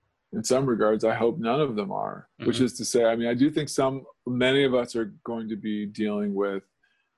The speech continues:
Speaker 1: you know, the impacts of the financial situation changing. So, um, that might be, you know, some orchestras are shutting down, uh, operations for this year, uh, 'cause you just can't see,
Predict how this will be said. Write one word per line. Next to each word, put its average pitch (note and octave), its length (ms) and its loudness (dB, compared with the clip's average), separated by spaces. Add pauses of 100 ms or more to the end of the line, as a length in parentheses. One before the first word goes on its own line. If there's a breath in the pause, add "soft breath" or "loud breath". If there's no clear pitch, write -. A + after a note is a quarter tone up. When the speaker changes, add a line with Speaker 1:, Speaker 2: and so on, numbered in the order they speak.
(140)
Speaker 1:
you G#2+ 100 0
know, G#2 80 2
the F#2+ 200 -2
impacts G2+ 680 0 (160)
of F#2 560 -4 (200)
the F#2 720 -2 (200)
financial G#2 440 -2
situation F2 640 -2
changing. E2+ 460 -8 (340)
So, G2+ 580 0 (760)
um, G2+ 560 -4 (300)
that B2 300 2
might A#2 260 -6
be, A2 340 -2
you G#2 120 -4
know, G#2 80 -6
some A#2 240 -4
orchestras A2+ 720 0 (100)
are G2+ 260 -2
shutting A2 380 0
down, G#2 640 -2 (480)
uh, F#2+ 400 -6 (180)
operations G#2+ 760 0
for B2 240 2
this B2+ 320 0
year, E3 380 2 (680)
uh, G#2 380 -2
'cause G2 180 -4
you G#2+ 80 0
just A2 280 0
can't A2 280 0
see, A#2 200 2